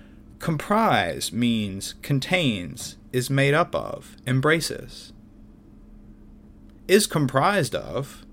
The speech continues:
should properly be rephrased as either comprises or is composed of.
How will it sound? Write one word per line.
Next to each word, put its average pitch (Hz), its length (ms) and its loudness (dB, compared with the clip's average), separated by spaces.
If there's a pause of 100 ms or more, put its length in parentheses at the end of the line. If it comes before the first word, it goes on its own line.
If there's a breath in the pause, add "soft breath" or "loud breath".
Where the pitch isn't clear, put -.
(140)
should 113 240 -4
properly 117 640 2
be 104 260 -4
rephrased 90 840 -2
as 90 280 -4
either 143 480 2 (100)
comprises 170 920 0
or 117 500 0 (260 loud breath)
is 143 280 2
composed 135 720 -2
of. - 440 -12